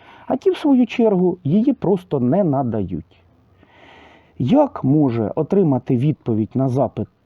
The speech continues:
простий мисливець, якщо екоінспекція півроку не могла виловити голову районної організації мого регіону? І тільки коли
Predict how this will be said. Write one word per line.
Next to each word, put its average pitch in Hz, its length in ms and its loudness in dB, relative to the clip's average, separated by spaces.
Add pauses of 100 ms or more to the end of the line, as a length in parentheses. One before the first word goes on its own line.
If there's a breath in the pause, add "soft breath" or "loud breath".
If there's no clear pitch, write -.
(140)
простий 127 400 -4
мисливець, 139 720 -2 (120)
якщо 139 640 -2 (100)
екоінспекція 135 1160 -4 (420 soft breath)
півроку 170 720 0 (100)
не 135 140 0
могла 127 480 0 (200)
виловити 131 680 -2
голову 180 560 0
районної 117 500 -2
організації 98 760 -4 (280 loud breath)
мого 117 300 0
регіону? 110 560 -2 (1300 loud breath)
І 208 80 2
тільки 220 360 0
коли 185 500 2